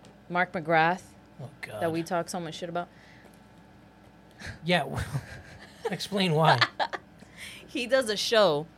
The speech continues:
Speaker 1: on Sirius
Speaker 2: N-,
Speaker 1: X M.
Speaker 2: on
Speaker 1: What, um,
Speaker 2: nineties.
Speaker 1: on the, w-, it's the nineties,
Speaker 2: Yeah.
Speaker 1: right? And these breaks that he does,
Speaker 2: He just talks
Speaker 1: he
Speaker 2: for
Speaker 1: just
Speaker 2: a very long
Speaker 1: talks and
Speaker 2: time.
Speaker 1: talks and talks, and I'm like,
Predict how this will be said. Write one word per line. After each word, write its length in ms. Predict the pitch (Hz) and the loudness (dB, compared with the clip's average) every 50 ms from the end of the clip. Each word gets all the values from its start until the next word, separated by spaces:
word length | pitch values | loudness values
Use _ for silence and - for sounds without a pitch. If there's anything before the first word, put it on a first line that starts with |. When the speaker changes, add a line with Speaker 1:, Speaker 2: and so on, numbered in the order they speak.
| - - - - - - - - - | -20 -20 -20 -20 -20 -20 -20 -12 -6
Speaker 1:
on 140 | - 185 185 | -4 -2 -2
Sirius 640 | - - 214 202 190 175 151 127 160 170 - - - - - - - - - - | 0 2 2 2 4 2 2 0 -2 -4 -8 -10 -12 -18 -20 -20 -20 -20 -6 -4
Speaker 2:
N-, 100 | 170 170 147 | -4 -2 -2
Speaker 1:
X 100 | - 190 | 0 0
M. 120 | 170 147 | -2 0
Speaker 2:
on 60 | 147 | 2
Speaker 1:
What, 160 | - 208 202 | 4 4 6
um, 300 | 180 180 202 202 196 196 | 8 8 8 8 6 6
Speaker 2:
nineties. 320 | 196 196 190 190 185 - - - - - - - | 4 0 -2 -4 -8 -12 -16 -20 -20 -16 -6 -4
Speaker 1:
on 140 | 180 190 190 | -2 0 0
the, 100 | 180 180 | 0 -2
w-, 200 | - - 170 160 - | -4 -4 -8 -6 -4
it's 160 | - 175 - 190 | -4 -4 -2 -2
the 60 | 180 | 0
nineties, 440 | 170 180 180 165 147 139 131 160 156 | 0 0 0 0 -2 -4 -4 -2 0
Speaker 2:
Yeah. 100 | 147 143 135 | 0 0 0
Speaker 1:
right? 100 | 131 123 - - - - - - - - - - - - | -2 -4 -10 -14 -20 -20 -20 -20 -20 -20 -20 -20 -12 -4
And 340 | - 185 190 185 180 170 160 - - - - - - | -2 0 2 2 0 -2 -6 -10 -16 -20 -20 -12 -8
these 220 | 170 214 254 294 | -4 -4 -4 -4
breaks 420 | 208 147 160 196 220 240 214 - - | -4 -2 4 4 4 4 4 2 0
that 140 | 180 160 156 | -2 0 0
he 120 | 180 180 | -2 0
does, 280 | 165 180 175 165 143 202 | 2 4 4 4 4 4
Speaker 2:
He 140 | 202 190 | 2 2
just 220 | 170 147 151 - - | 0 -4 -6 -8 -4
talks 300 | - 180 139 135 - - | -2 -2 -2 -2 -2 -4
Speaker 1:
he 80 | 233 | -4
Speaker 2:
for 80 | 233 180 | -2 0
Speaker 1:
just 140 | 165 143 131 | -2 0 2
Speaker 2:
a 40 | 143 | 4
very 160 | 143 139 135 135 | 4 4 4 4
long 160 | 135 131 131 135 | 4 2 2 0
Speaker 1:
talks 100 | 127 - | -2 -2
and 160 | - - - | -2 -2 -2
Speaker 2:
time. 80 | - 202 | -2 -2
Speaker 1:
talks 340 | 208 220 214 208 196 - - | -2 -2 -2 -2 -4 -6 -4
and 160 | 202 202 196 | -4 -4 -2
talks, 360 | 196 202 202 202 196 - - | 0 0 0 0 0 -2 -4
and 100 | 202 196 | -4 -2
I'm 140 | 190 190 196 | -2 -2 0
like, 220 | 196 185 175 175 | 0 0 0 0